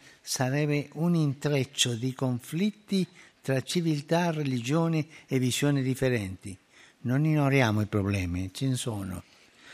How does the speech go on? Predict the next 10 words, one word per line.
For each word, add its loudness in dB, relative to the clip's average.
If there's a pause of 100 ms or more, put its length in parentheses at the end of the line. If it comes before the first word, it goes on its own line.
(640)
Ma 2 (220)
non 4
lasciamoci 4
ingannare. 2 (460)
Gli 0
scambi 2
intercorsi 2
tra -2
i 0
popoli 0